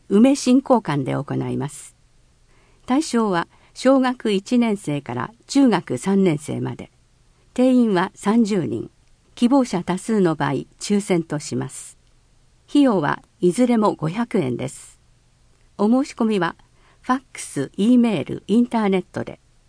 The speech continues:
所定の申し込み書を、定置網シュノーケリングをご希望の方は、六月二十五日十七時までに、梅染め体験をご希望の方は、七月十六日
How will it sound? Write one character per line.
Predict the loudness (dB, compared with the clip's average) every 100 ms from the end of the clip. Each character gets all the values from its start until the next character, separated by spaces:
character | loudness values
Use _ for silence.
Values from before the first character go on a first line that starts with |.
| _ _ _ _ -12
所 | -4 0
定 | 2 4
の | 4
申 | 2 0 -2
し |
込 | -2
み | -2
書 | -2 -4
を、 | -4 -6 _ _ _ _ 0
定 | 0
置 | 0 0
網 | 0 2 2
シ | 0 0
ュ |
ノ | 2 0
ー |
ケ | -2
リ | 0
ン | 0
グ | 0
を | -4
ご | -2 -4
希 | -2
望 | -2 2
の | 0
方 | 0 -4 -4
は、 | -6 -8 _ _ -2
六 | -2 2 2
月 | 0 0 0
二 | 2 2
十 | 0 -2
五 | 0
日 | 0 0 -4 -12 -12 -10
十 | 0 0
七 | 0 0 0
時 | 0
ま | -2 -2
で | -8
に、 | -10 -14 _ _ _ _ _ _ 2
梅 | 6 6
染 | 6 4
め | 2
体 | 0 -2
験 | -2 -2
を | -2
ご | -2 -4
希 | -2
望 | 0 0
の | 0
方 | -2 -8 -10
は、 | -10 _ _ _
七 | -14 0 2
月 | 4 2 -2
十 | 0 0
六 | 0 0 0
日 | 0 -2 -6 -10